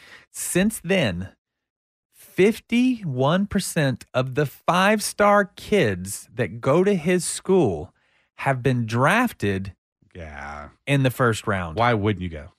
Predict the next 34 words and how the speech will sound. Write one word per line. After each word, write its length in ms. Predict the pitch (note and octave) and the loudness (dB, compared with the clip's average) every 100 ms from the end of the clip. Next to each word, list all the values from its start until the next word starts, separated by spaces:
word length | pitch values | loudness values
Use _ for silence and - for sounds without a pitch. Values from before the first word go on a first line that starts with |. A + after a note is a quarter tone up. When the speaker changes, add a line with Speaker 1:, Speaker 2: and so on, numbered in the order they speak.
| _ | _
Speaker 1:
In 160 | C#3+ C#3 | 2 2
the 60 | |
first 320 | B2+ B2 G2+ - | 0 -2 -2 -2
round. 80 | |
Speaker 2:
Why 120 | A2+ A2 | 0 2
wouldn't 200 | G#2 F#2+ | 0 -2
you 80 | |
go? 80 | E2 D#2 | -4 0
Speaker 1:
Yeah, 340 | A3 - E2 | 0 -2 -6
you 100 | C#3+ | -2
Speaker 2:
I 60 | - | 0
Speaker 1:
know, 80 | |
Speaker 2:
mean, 100 | A#2 | 0
you, 60 | A#2 | 0
you 160 | A#2+ B2 | -2 -2
have 260 | G2 G#2 - | 0 -2 -6
to 80 | |
go. 40 | - | -2
Speaker 1:
if 100 | F3 | 2
you're 120 | B3 E4+ | 4 4
a 40 | |
five-star, 540 | - F#3+ B3 - D#3 | 4 2 2 4 2
you 100 | D3+ B3+ | 4 4
got 120 | D4 | 4
a 40 | |
fifty 220 | - A3 | 4 0
fifty 200 | A3 G3+ | 2 2
Speaker 2:
Yeah. 20 | F#3 | 2
Speaker 1:
chance 320 | G#3+ A#3 A#3 | 2 2 2
of 60 | |
being 200 | F3+ G3 | 2 2
a 40 | F3+ | 2
first 300 | - G3 - | 0 -2 2
rounder. 440 | E3 C#4+ F3+ F2 | 2 2 0 -4